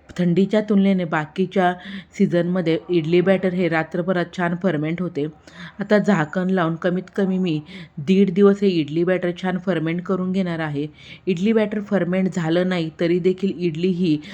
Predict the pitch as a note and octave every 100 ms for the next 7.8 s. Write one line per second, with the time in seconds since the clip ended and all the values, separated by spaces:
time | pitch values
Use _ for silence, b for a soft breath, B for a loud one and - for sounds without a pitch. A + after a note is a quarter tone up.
0 | B - E3+ F3 F3+ F#3 F#3+ D3+ D3+ F#3
1 | F#3 - E3+ E3 E3 F3+ D3 D#3+ F3 B
2 | B B B B - - _ _ _ b
3 | b b _ _ A3+ A3 A3 A#3 A3 A3
4 | G#3+ E3+ F3+ E3 G#3 G3+ - F3+ F#3+ G3
5 | D#3 D#3+ F3 F#3 F3 F3 G3+ G#3 F#3 D#3
6 | D3+ - F#3 F#3 G#3 G3+ G3 F3+ F3 F#3
7 | G3 F#3 D#3+ D3+ F3 G3 G3+ F#3